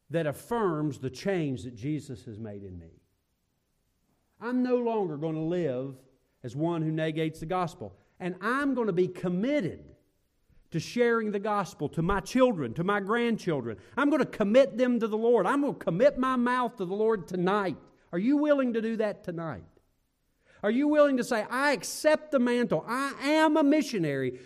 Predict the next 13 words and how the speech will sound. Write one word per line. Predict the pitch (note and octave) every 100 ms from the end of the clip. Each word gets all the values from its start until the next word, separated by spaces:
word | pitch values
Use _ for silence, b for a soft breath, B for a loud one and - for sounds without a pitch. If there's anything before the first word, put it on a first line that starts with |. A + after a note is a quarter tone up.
| B -
to | B3
my | A3+ B3+
loved | C4 C4 C#4+ A#3+
ones. | F3+ C#3+ C3
I'm | A#3+ C#4+ D4
a |
missionary | C#4+ D#4+ - A3 F#3+ E3
to | F3
my | F3
coworkers. | F3 A#3+ A#3 G3 D#3+ C#3 C3+ A#3
I'm | C#4+ C#4+
a |
missionary | C#4 D4+ D#4+ C#4 G3+ D#3+ C#3